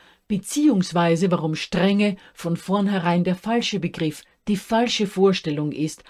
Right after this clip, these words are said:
und was Kinder stattdessen brauchen. Das P D F zu dieser Folge könnt ihr euch im Übrigen unter w w w punkt a d h s hilfe punkt net schrägstrich strenge herunterladen.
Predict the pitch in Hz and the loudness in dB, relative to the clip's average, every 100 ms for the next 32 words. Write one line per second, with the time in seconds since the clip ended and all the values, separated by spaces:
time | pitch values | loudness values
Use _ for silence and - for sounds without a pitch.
0 | - - _ 202 180 147 156 151 - 175 | -20 -20 _ 0 0 -2 -6 -6 -6 -6
1 | 151 143 - 190 185 180 180 170 160 160 | -4 -6 -4 -4 2 0 2 -4 -2 -2
2 | 160 165 - _ _ _ _ _ _ _ | -2 -8 -10 _ _ _ _ _ _ _
3 | _ _ _ - - - - - 151 - | _ _ _ -20 -20 -20 -10 -6 -6 -6
4 | - 151 156 185 - 247 226 226 247 165 | -4 -2 0 -2 -2 -2 0 0 0 0
5 | 156 165 165 - 170 175 170 170 170 202 | 0 -2 -4 -2 -2 -2 -2 -2 -2 -6
6 | 185 180 165 160 160 160 160 156 160 147 | -2 -2 -2 -4 -4 -4 -4 -4 -2 -2
7 | 151 151 202 240 - 247 247 - 156 151 | 0 0 0 -2 -4 -4 -4 -8 -8 -6
8 | 151 151 143 - 196 - 196 170 165 - | -6 -6 -4 -2 -4 -2 -4 -4 -8 -10
9 | 151 135 - 185 208 - _ - - _ | -10 -10 -6 -2 -2 -4 _ -20 -20 _
10 | _ - 170 165 - - 160 - _ - | _ -6 -2 -2 -4 -6 -6 -8 _ -14
11 | - 190 160 160 151 151 - 226 175 170 | -10 -4 -4 -2 -4 -8 -4 -2 0 0
12 | 180 165 135 127 135 | 0 0 -4 -8 -14